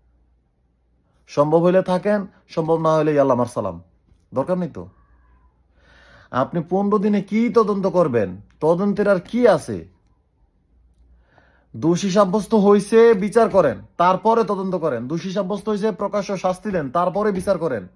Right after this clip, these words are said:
আপনি পনেরো দিনে তদন্ত করবেন, নব্বই দিনে বিচার করবেন। নব্বই দিন কোথায়? মানুষ সব কিছু ভুলা যাইব, মানুষের মাথার থেকে চলে যাইব, আরেকটা ঘটনা হইব, এটা দিয়ে ওইটারে চাপা দিবেন, ওইটা দিয়ে ওইটারে চাপা দিবেন।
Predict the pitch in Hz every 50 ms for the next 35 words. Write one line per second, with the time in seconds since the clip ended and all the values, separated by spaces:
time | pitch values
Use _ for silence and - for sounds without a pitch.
0 | _ _ _ _ _ _ _ _ _ _ _ _ _ _ _ _ _ _ _ _
1 | _ _ _ _ _ _ _ _ _ _ _ _ _ _ _ _ _ _ _ -
2 | 139 135 160 139 143 160 165 170 165 170 165 165 147 156 147 160 165 160 160 147
3 | 156 147 151 143 139 143 143 147 160 151 156 156 151 151 147 170 175 185 156 160
4 | 143 139 131 117 110 - _ _ _ _ _ _ _ - 135 147 151 160 180 170
5 | 180 170 160 180 180 - 170 139 110 98 90 95 - _ _ _ _ _ _ _
6 | _ _ _ _ _ _ _ 123 131 139 147 143 - 156 147 127 - 160 139 151
7 | 131 139 139 147 151 151 151 143 143 143 139 139 - _ _ _ - 127 139 143
8 | 135 156 147 143 143 143 147 135 127 156 143 147 139 151 147 151 151 143 139 143
9 | 131 127 135 139 139 156 143 139 139 135 139 156 147 143 147 147 139 143 147 143
10 | 139 - - _ - 139 147 143 160 147 151 147 151 143 165 - 147 - 156 -
11 | 156 143 151 143 147 143 147 151 170 165 156 160 156 147 160 160 165 165 143 165
12 | 160 160 151 156 143 123